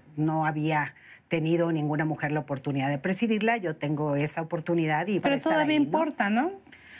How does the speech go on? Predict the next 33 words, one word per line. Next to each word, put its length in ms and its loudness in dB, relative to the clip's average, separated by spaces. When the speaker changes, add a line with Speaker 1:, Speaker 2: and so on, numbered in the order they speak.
Speaker 1:
Pues 140 2
todavía 340 2
importan 380 2
muchas 320 2
cosas, 360 0
desgraciadamente, 840 0
¿no? 180 0
O 60 0
sea, 240 -4
creo 260 -2
que, 540 0
que 580 -2
tú 200 0
como 260 -2
yo 320 2
y 240 -2
muchas 300 0
mujeres 400 -2
que 120 -4
tenemos 460 -2
muchos 380 -2
años 320 -2
en 140 -2
la 80 0
lucha, 440 -2
pues 160 -2
se 80 -2
avanza 300 0
muy 180 2
despacio 720 -4
y, 560 0
y 140 -6
por 480 -4